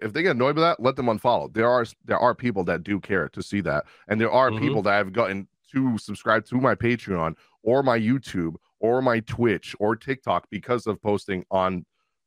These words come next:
Speaker 1: Twitter or, you know, vice versa on other platforms, promoting other platforms. That's just how, even Twitch itself, they're like,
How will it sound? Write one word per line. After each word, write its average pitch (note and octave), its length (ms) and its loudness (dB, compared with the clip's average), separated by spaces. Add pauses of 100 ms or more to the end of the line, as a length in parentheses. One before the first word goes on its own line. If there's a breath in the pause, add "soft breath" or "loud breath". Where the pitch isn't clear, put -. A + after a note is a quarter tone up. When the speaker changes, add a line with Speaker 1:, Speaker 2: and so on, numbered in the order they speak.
Speaker 1:
Twitter G#2 400 0
or, F#2 220 0
you E3 100 -2
know, A#2 140 0
vice B2 240 0
versa A#2 260 -2
on F2 140 0
other G2+ 200 0
platforms, F#2 520 -2
promoting F#2+ 360 -2
other F#2 200 0
platforms. F#2 440 -4
That's - 260 -6
just - 280 -6
how, G2 140 2 (240 loud breath)
even A3 240 0
Twitch A3+ 240 -2
itself, F3 380 0
they're C#3+ 100 2
like, C3 200 2